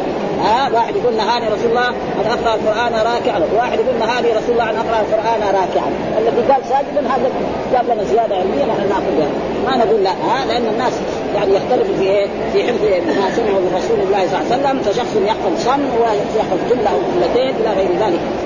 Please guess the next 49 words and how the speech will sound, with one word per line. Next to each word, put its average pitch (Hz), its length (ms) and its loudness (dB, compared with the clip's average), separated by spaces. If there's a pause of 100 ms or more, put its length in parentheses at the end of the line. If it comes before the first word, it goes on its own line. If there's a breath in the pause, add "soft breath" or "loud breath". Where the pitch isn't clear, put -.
ولم 196 200 4
يذكر 226 360 2
السجود، 180 440 2
ها؟ 175 100 0 (180)
ها؟ 233 80 2 (120)
حدثنا 220 300 0
عمرو 202 300 0
بن 170 120 0
علي 190 180 2 (140)
قال: 220 100 2 (100)
"حدثنا - 380 0
محمد 240 360 0
بن 185 100 0
جعفر"، 247 200 0
قال: 220 180 2
"حدثنا 185 360 0 (100)
شعبة 254 280 0 (380)
عن 214 140 0
أبي 196 180 4
بكر 220 160 0
عن 190 100 0
عبد 180 220 0
الله"، 214 100 2
قال 196 180 0 (100)
عن 175 80 2
ابن 170 160 0
عباس 214 260 0
أنه 185 180 0 (140)
قال: 202 120 2 (100)
"نهيت"، 202 360 2 (460)
ها؟ 233 240 2 (300)
يعني 180 200 2
إيه؟ 220 260 2
"نهاني 233 540 0
ربي"، 180 380 0 (220)
زي 226 100 2
ما 208 100 0
قال: 220 220 0 (100)
"أمرت 240 220 0 (100)
أن 208 60 -2 (100)
أسجد 233 220 0
على 214 180 2 (120)
سبعة 220 280 0 (140)
أعظم"، 147 220 -2 (160)
أمرت 208 320 2 (100)
يعني 190 200 0
من 233 120 -2 (160)
أمرني 233 340 2
ربي، 190 260 0